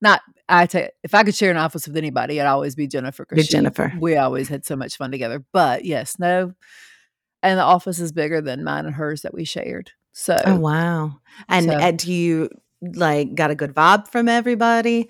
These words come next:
Speaker 2: Do you have,
Speaker 1: Yeah.
Speaker 2: like, a break room? Like,
Speaker 1: There
Speaker 2: can
Speaker 1: is
Speaker 2: you
Speaker 1: a
Speaker 2: already
Speaker 1: break
Speaker 2: tell
Speaker 1: room.
Speaker 2: who's gonna be, like,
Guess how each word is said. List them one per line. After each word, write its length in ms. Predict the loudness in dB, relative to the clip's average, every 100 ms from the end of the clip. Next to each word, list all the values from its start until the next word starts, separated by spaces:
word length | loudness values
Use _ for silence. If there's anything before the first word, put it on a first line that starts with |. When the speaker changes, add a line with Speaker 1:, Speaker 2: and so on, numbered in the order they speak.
| -6 -2 4
Speaker 2:
Do 80 |
you 60 | 6
have, 160 | 6 2
Speaker 1:
Yeah. 20 |
Speaker 2:
like, 160 | -2
a 60 | -4
break 480 | -2 4 4 4 -2
room? 480 | -4 -2 -2 -2 -2
Like, 380 | -4 -8 -12 -18 -6
Speaker 1:
There 80 | -2
Speaker 2:
can 120 | 0
Speaker 1:
is 120 | 2
Speaker 2:
you 0 |
Speaker 1:
a 60 | 2
Speaker 2:
already 400 | 4 4 4 2
Speaker 1:
break 0 |
Speaker 2:
tell 260 | 2 2
Speaker 1:
room. 140 | 4 2
Speaker 2:
who's 260 | 0 -2
gonna 260 | -4 -2 -2
be, 180 | -2 -2
like, 340 | 0 0 -2